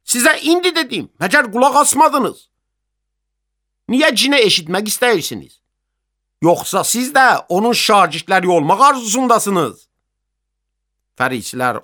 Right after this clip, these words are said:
o adamı söyüb dedilər: "O adamın şagirdi sənsən.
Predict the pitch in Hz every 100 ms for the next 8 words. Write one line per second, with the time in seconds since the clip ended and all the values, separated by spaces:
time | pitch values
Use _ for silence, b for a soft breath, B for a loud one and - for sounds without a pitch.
0 | - 233 170 127 123 135 - 110 113 -
1 | 98 92 98 92 _ _ _ _ _ _
2 | _ _ _ _ - 285 269 233 233 233
3 | 240 - - 202 175 147 196 196 202 -
4 | 185 247 - 170 110